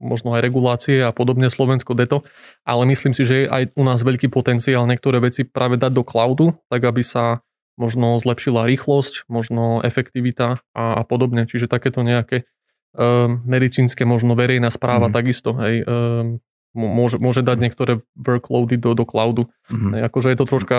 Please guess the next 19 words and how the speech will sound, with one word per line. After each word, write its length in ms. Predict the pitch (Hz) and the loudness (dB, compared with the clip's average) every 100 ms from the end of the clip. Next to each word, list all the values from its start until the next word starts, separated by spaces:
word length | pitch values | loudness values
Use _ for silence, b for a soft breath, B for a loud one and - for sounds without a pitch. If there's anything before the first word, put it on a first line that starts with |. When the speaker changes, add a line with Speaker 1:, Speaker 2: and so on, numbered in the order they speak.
| 123 | 0
Speaker 1:
otázka 540 | 131 123 127 131 - | -4 -4 -2 -2 0
budúcnosti, 580 | 120 127 127 131 - 135 | 2 2 0 -4 -4 -2
ale 380 | 123 117 113 113 - | -2 0 0 0 -4
tá 100 | - | -4
budúcnosť 480 | 120 123 123 123 110 | 0 2 0 0 -2
nie 160 | 117 113 | -2 0
je 100 | 101 | 0
až 120 | 110 | -2
tak 160 | - 117 | -2 0
ďaleko, 320 | 110 117 120 | 0 0 -4
si 140 | - | -6
myslím. 340 | 120 120 135 123 _ _ _ _ | -6 -4 -6 -8 _ _ _ _
Speaker 2:
Z 240 | - - | -18 -10
toho, 200 | - 135 | -4 -2
čo 100 | 131 110 | 0 0
rozprávaš, 540 | 104 123 117 110 104 | -2 -2 -2 0 -2
je 40 | - | -2
počuť, 400 | 113 - 107 104 | -4 -2 -2 -2
e, 120 | _ | _